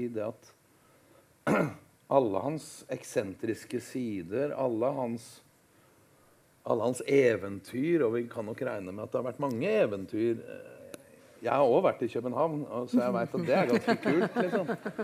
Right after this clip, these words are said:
<laughs> Så, og,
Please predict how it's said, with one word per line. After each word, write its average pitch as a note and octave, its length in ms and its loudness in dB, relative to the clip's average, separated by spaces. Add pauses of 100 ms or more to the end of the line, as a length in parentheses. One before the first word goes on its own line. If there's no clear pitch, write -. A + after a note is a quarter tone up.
(720)
<laughs> - 100 -20 (1400)
Så, - 240 0
og, B2+ 640 4